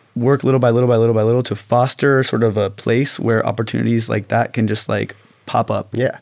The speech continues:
Speaker 1: You know?
Speaker 2: Yeah.
Speaker 1: So
Speaker 2: Like, like, yeah, if I had not, like, looked at his name tag or, and after that, if I had not just spoken up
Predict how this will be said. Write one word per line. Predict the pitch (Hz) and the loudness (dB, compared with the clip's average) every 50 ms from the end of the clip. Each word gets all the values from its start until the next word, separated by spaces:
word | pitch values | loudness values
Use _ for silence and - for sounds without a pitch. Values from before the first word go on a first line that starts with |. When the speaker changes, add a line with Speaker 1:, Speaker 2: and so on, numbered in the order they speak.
| _ - | _ -6
Speaker 1:
You | 104 104 | -4 -4
know? | 98 101 | -2 0
Speaker 2:
Yeah. | 127 123 - - - _ _ | 0 0 0 -4 -10 _ _
Speaker 1:
So | - - - 110 101 | -8 -6 -4 -2 0
Speaker 2:
Like, | 120 131 120 120 | 2 2 2 2
like, | 123 107 123 | 2 2 2
yeah, | 131 131 95 85 | 2 2 4 2
if | 92 - - | 2 2 2
I | 123 123 | 2 0
had | 113 - - 120 113 113 | 0 0 0 0 2 2
not, | 117 113 113 110 - - - _ _ _ _ _ _ _ _ _ _ _ _ _ - | 2 2 2 2 0 -4 -8 _ _ _ _ _ _ _ _ _ _ _ _ _ -4
like, | 104 107 101 92 - | 0 0 0 0 0
looked | 101 101 104 107 - - - - | -2 0 0 0 0 -2 -6 -10
at | - - | -8 -6
his | 101 87 82 | -6 -4 -2
name | 98 101 98 98 92 | -2 0 0 -2 -2
tag | - 73 76 - - _ | -4 -6 -8 -8 -8 _
or, | - 92 90 - - - _ _ - _ _ | -6 -6 -6 -6 -8 -10 _ _ -20 _ _
and | - - 104 101 | -4 0 0 2
after | 104 107 104 - | 2 0 0 0
that, | 104 113 - - | 0 0 0 0
if | 90 - 110 | -2 -2 -2
I | 85 | -2
had | 87 90 | 0 0
not | 95 90 - | -2 -2 -2
just | - 87 87 - | -4 -6 -8 -8
spoken | - - 107 95 87 - - 90 | -6 -2 -2 -2 -2 -2 -2 -2
up | 104 101 - - - - | -2 -2 -2 -6 -10 -18